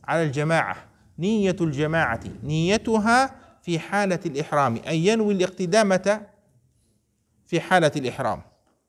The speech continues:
ينوي الاقتداء في حالة الإحرام، هذا هو الأكمل الأفضل.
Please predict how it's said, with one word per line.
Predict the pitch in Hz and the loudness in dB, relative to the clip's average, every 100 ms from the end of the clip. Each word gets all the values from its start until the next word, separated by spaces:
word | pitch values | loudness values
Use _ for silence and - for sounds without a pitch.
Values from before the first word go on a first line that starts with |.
| _ _ _ _ _ - - - - - _ - | _ _ _ _ _ -20 -20 -20 -20 -20 _ -2
ينوي | 160 190 170 | 0 2 2
الاقتداء | 156 160 160 202 | 0 -2 0 0
في | 196 | 0
حالة | 147 185 180 175 | -2 0 0 -2
الإحرام، | 147 160 190 170 | -6 -2 -2 0
هذا | 180 208 196 | 0 0 0
هو | 180 180 | 0 -2
الأكمل | - - 175 143 87 - - | -4 -6 -2 -2 -4 -10 -8
الأفضل. | - 175 127 - | 0 0 2 0